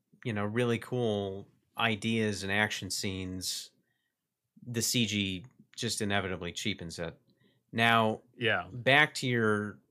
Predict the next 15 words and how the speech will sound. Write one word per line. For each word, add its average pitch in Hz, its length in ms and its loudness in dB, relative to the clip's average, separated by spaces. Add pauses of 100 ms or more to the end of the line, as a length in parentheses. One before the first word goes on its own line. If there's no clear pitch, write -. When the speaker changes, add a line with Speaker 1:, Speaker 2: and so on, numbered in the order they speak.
Speaker 1:
question 117 380 0
about 98 240 0
how 104 120 0
did 92 120 -4
no 95 120 -2
one 92 120 -4
get 87 140 -6
hurt. 90 300 -8
I-, - 60 -10
it's - 280 -6
not 135 200 6
that 110 120 0
nobody 107 560 2 (200)
ever, 107 360 4
I, 113 200 0